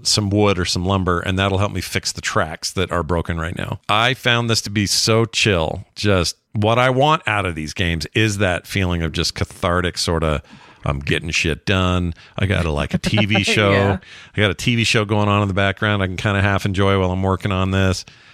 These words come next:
Speaker 1: I don't have to think too hard about it." Um, you know, it's not a, a skill check. It's just,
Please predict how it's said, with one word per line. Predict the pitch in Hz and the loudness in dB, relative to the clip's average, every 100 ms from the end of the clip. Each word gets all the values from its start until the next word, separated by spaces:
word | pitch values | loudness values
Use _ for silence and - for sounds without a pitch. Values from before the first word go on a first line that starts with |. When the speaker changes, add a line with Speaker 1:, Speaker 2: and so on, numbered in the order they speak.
| - - | -14 -4
Speaker 1:
I | |
don't | 92 92 | 0 0
have | 95 | 0
to | - | -2
think | - 101 | -4 -4
too | - 95 | -2 -2
hard | 80 107 107 | 0 0 0
about | 101 104 98 98 | 0 0 2 2
it." | 98 95 _ _ _ _ _ - | 0 -2 _ _ _ _ _ -4
Um, | 98 90 87 85 82 - _ - | 0 2 2 0 -4 -10 _ -4
you | 101 | 0
know, | 90 82 78 - | 2 2 0 -4
it's | - 113 | -4 0
not | 95 | 2
a, | 95 87 - | 0 -2 -4
a | 87 | 0
skill | - - 95 95 | 0 0 0 2
check. | - 101 95 - | 2 2 0 -2
It's | 90 | -8
just, | - 107 90 | -4 -2 -2